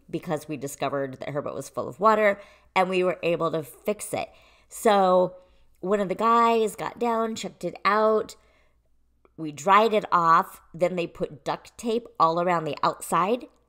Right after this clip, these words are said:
And then on the inside, somebody had super glue. They super glued something plastic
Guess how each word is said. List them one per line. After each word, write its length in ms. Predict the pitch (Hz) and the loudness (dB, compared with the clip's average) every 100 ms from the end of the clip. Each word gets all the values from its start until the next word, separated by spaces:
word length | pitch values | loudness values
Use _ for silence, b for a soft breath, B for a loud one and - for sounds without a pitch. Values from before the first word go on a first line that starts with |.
| _ | _
And 160 | - 165 | -6 -2
then 200 | 170 160 | -2 -2
on 180 | 160 156 | -4 -6
the 160 | 151 - | -6 -8
inside, 760 | 160 175 - 175 190 226 165 | -10 -10 -4 -2 0 -2 -6
somebody 320 | - 165 156 | -6 -4 -4
had 200 | 165 143 | -4 -6
super 360 | - 190 196 196 | -6 -8 -4 -4
glue. 380 | 196 196 220 240 b b b b | 0 0 0 -4 b b b b
They 140 | 170 | -6
super 420 | 156 - 208 202 196 | -6 -4 -4 -4 -6
glued 580 | 175 190 185 185 180 | -4 -2 0 0 -2
something 440 | - 311 311 240 180 | -4 -6 -4 -4 -4
plastic 760 | - 135 127 - - 202 202 | -6 -6 -6 -8 -8 -8 -8